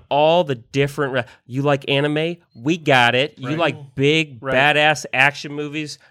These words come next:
Speaker 1: No worries. You wanna watch a romantic comedy with someone that you love?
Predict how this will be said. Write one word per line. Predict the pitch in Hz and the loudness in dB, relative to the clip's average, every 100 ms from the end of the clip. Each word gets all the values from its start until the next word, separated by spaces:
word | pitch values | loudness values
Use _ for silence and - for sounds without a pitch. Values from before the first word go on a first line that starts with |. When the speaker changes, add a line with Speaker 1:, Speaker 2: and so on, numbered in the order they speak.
| - | -8
Speaker 1:
No | 127 135 135 | 0 4 4
worries. | 131 131 151 147 117 101 - | 4 4 4 2 0 -4 -8
You | 131 | -6
wanna | 151 160 | -4 -2
watch | 127 123 135 139 | 0 0 0 0
a | |
romantic | 117 107 110 127 139 | 0 0 2 0 -2
comedy | - 110 123 139 139 | 0 0 2 0 0
with | 101 | -2
someone | - - 127 123 | -4 -4 -4 -6
that | 104 95 | -8 -10
you | - 113 | -6 -6
love? | 113 107 107 127 143 | -6 -2 -2 -2 -8